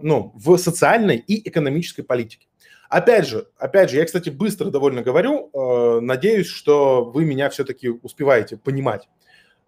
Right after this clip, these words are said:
Обратите внимание на тот момент, что, э, ну, как бы,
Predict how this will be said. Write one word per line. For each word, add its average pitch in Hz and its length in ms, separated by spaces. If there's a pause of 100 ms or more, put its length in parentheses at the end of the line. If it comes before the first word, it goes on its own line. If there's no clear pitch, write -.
(420)
Обратите 165 540
внимание 165 720
на 156 420 (140)
тот 185 220
момент, 180 500 (100)
что, 156 640 (480)
э, 117 420 (640)
ну, 170 300
как 160 200
бы, 127 280